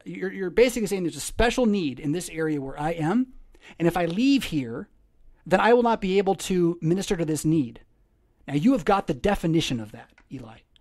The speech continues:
The absolute definition of that at this time, but it requires a conversation that our synod needs to have, and you actually have the path to catalyze that conversation and force it on them. <laughs> So there you go. There's my advice. Uh, I am a troublemaker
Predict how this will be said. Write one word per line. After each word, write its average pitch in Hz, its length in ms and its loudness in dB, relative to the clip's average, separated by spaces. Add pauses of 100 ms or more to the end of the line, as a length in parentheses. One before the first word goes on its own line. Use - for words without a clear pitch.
The 202 200 -8
absolute 208 640 2
definition 139 540 -4
of - 120 -20
that - 200 -20 (180)
at 170 180 -2
this 175 120 -2
time, 156 220 0
but 190 100 4
it 214 60 2
requires 208 440 2
a 180 60 -6
conversation 175 640 0 (460)
that 196 100 2
our 190 80 6
synod 202 240 0
needs 185 160 0
to 165 80 -4
have, 180 240 0
and 160 60 0
you 185 60 0
actually 180 180 -2
have 156 80 -2
the 147 80 -8
path 156 220 -2
to 156 80 -12
catalyze 143 340 -6
that 135 100 -12
conversation 131 420 -8
and 117 120 -12
force 156 260 -6
it 123 60 -14
on 117 80 -14
them. - 640 -20
<laughs> - 40 -20 (520)
So 202 160 -2
there 247 120 10
you 294 100 4
go. 262 40 10
There's 240 140 8
my 277 140 8
advice. 269 420 8 (280)
Uh, 185 400 2
I 196 140 2
am 220 140 2
a 185 80 0
troublemaker 170 580 2